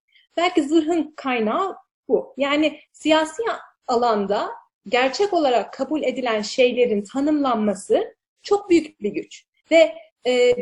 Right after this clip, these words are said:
birçok tartışma konusunda, yani özellikle değer yargıların çok öne çıktığı alanlarda ve belki de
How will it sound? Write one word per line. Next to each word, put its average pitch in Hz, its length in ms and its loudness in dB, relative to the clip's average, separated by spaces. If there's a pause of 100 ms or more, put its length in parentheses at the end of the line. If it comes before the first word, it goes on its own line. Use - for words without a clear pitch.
birçok - 540 -2 (420)
tartışma 254 600 -4
konusunda, 190 760 -4
yani 240 280 0
özellikle 226 760 2 (260)
değer 226 260 4
yargıların 226 400 4
çok 233 200 -2
öne 226 280 -2
çıktığı 196 540 -2
alanlarda 180 680 -2
ve 311 120 0
belki 269 340 0
de 277 160 2